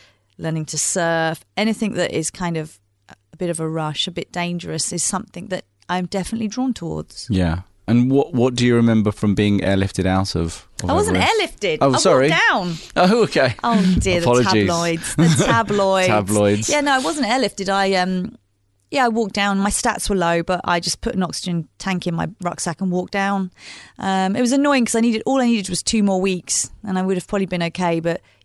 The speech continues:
Speaker 1: unfortunately, you can't rush acclimatization to the mountain. It just needs,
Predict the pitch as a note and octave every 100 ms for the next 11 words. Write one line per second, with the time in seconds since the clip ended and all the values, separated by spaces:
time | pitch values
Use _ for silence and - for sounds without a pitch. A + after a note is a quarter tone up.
0 | _ F3+ F#3 - G3+ - F3 E3+ F3+ F3
1 | F3+ E3 - - - - F3 E3 - E3
2 | E3+ E3+ - F#3 D#3+ - - _ - F3+
3 | F3+ F3 F3 E3 F#3 E3+ - E3 F3+ E3+
4 | - -